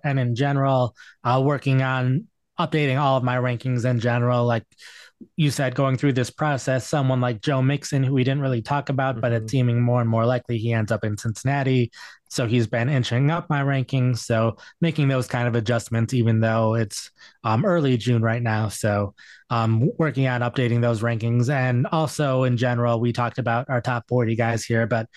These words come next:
Speaker 1: I know we both have more than forty guys ranked on the website. So if you want to hear even more about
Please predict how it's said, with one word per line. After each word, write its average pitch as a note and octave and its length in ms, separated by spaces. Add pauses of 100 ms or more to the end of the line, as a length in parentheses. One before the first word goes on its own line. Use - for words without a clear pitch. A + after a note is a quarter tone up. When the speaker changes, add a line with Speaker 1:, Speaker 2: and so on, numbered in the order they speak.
(280)
Speaker 1:
I B2+ 180
know B2+ 240
we C3 120
both B2+ 280
have A#2+ 260
more B2 200
than A#2+ 200
forty B2 300
guys A#2 340
ranked A#2+ 400
on B2+ 200
the A#2 80
website. A#2 540
So A2 360 (380)
if F3+ 160
you F3 120
want D3 220
to B2+ 60
hear D3 220
even D3+ 400
more C3+ 400
about B2 400